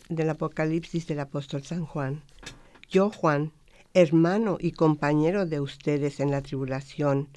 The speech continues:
en el reino y en la perseverancia en Jesús, estaba desterrado en la misa, en la isla de Patmos, por haber predicado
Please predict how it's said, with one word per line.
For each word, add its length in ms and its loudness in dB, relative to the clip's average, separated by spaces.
en 220 4
el 140 0
reino 500 4
y 120 0
en 120 0
la 160 -4
perseverancia 800 -2
en 80 -2
Jesús, 580 -6
estaba 420 -2
desterrado 800 0
en 160 6
la 120 2
misa, 680 2
en 180 4
la 160 0
isla 600 0
de 140 -2
Patmos, 680 -4
por 160 -2
haber 300 4
predicado 680 2